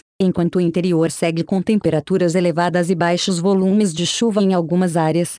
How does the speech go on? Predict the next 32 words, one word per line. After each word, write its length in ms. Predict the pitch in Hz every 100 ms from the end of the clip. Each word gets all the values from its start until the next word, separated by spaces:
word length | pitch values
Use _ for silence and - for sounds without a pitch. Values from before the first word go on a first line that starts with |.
| _ -
mantendo 520 | 196 180 202 190 170
o 40 |
clima 400 | 156 226 233 226
seco 320 | 208 220 220
em 120 | 196 175
determinados 800 | 151 196 196 180 180 202 202 -
pontos. 500 | 165 120 - 104 - - _ _ -
De 120 | 214
acordo 420 | 208 247 247 226
com 160 | 240 226
o 60 |
imit, 420 | 196 185 165 - 131 _
a 120 | 165 165
influência 500 | 190 190 185 - 175
da 120 | 175
massa 360 | 175 185 -
de 120 | 185 180
ar 180 | 160
frio 280 | - 202 196
deve 260 | 196 180 175
persistir 680 | 165 - 214 - - 185
sobre 260 | 175 190 175
o 80 | 170
sul 260 | - 202
e 40 | 202
parte 360 | - 196 202
do 140 | 202 202
sudeste 520 | 180 151 170 175 -
ao 100 | 175
menos 340 | 170 208 226
até 240 | 190 185 190
quarta-feira, 800 | - 185 180 175 - 185 214